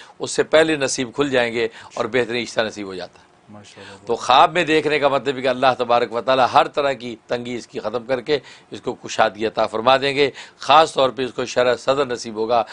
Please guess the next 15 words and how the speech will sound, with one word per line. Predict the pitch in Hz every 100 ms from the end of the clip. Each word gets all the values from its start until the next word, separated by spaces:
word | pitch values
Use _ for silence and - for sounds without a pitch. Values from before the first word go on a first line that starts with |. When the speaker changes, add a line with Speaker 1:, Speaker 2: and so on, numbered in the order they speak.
| - -
Speaker 1:
और | 123 120
कल्ब | 139 131 117
में | 113
इसके | - 113
ईमान | 107 110 110 110
की | 113
मजबूती | 110 104 107 120 110
नसीब | 95 98
हो | -
जाएगी। | - - _ _
Speaker 2:
सुभान | 107 101 107 101
अल्लाह, | 98 92
Speaker 1:
ये | 98
Speaker 2:
बहुत, |
Speaker 1:
है। | 113